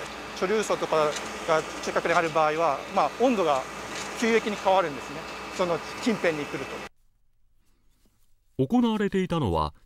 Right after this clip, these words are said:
Speaker 2: 地質調査。地熱発電所を建設する構想があるためだ。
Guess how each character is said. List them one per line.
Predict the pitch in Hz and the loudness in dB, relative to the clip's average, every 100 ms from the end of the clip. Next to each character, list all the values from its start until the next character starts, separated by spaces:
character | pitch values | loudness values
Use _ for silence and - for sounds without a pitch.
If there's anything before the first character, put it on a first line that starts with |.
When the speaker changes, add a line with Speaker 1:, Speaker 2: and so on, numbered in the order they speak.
| _ | _
Speaker 2:
地 | - 165 | -2 -2
質 | - - 139 123 | -2 -4 -2 -2
調 | - 180 | 0 0
査。 | - - 65 - _ _ _ _ _ _ _ _ | 0 -6 -8 -12 _ _ _ _ _ _ _ _
地 | - 147 | -4 2
熱 | 220 - | 2 0
発 | 170 170 147 | -4 -4 0
電 | 180 170 | 0 2
所 | 165 156 | 2 0
を | |
建 | - 165 | 2 2
設 | 180 - | 2 -2
す | - | -2
る | 143 | -2
構 | - 156 | 2 0
想 | - 151 131 | 2 0 2
が | 120 - | 2 4
あ | 110 | 2
る | 110 | 2
た | 95 85 | 0 -2
め | 82 | -2
だ。 | 73 | -4